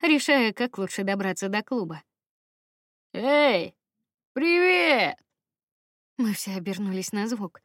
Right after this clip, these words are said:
Из узкого бокового переулка в тридцати ярдах от нас, пошатываясь, вывалился пьяный бродяга.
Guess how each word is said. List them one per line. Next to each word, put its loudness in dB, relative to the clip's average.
Из 4
узкого 2
бокового -2
переулка 0
в -14
тридцати 0
ярдах 0
от -4
нас, -2
пошатываясь, -2
вывалился 4
пьяный 0
бродяга. 0